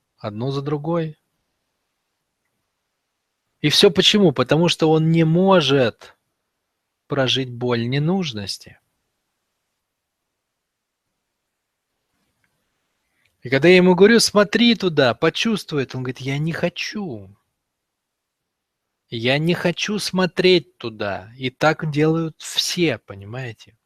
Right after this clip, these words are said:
Мы все не хотим куда-то смотреть внутри себя.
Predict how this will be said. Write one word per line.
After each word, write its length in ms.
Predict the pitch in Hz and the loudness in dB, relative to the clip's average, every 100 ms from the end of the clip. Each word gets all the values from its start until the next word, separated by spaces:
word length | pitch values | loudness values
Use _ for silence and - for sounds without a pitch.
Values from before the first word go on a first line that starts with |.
| - | -10
Мы 220 | 143 139 | -8 -6
все 360 | - - 170 | -6 -4 -2
не 160 | 160 131 | -4 -6
хотим 540 | - 117 - 160 160 - _ _ _ _ | -10 -14 -10 -8 -8 -10 _ _ _ _
куда-то 460 | - 127 117 110 | -14 -4 -2 -2
смотреть 540 | 131 143 147 160 170 - | -8 -8 -10 -6 -8 -6
внутри 360 | 120 110 110 | -14 -14 -14
себя. 440 | 101 107 101 - | -14 -16 -16 -20